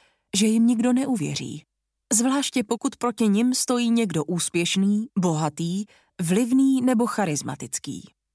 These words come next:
Audiokniha Mám jméno je univerzální,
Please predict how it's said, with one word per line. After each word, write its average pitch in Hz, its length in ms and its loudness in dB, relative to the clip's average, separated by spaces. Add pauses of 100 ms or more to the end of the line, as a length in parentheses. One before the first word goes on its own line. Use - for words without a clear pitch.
(680)
Audiokniha 214 840 2
Mám 190 300 4
jméno 170 560 0 (400)
je 220 140 0
univerzální, 147 1000 -2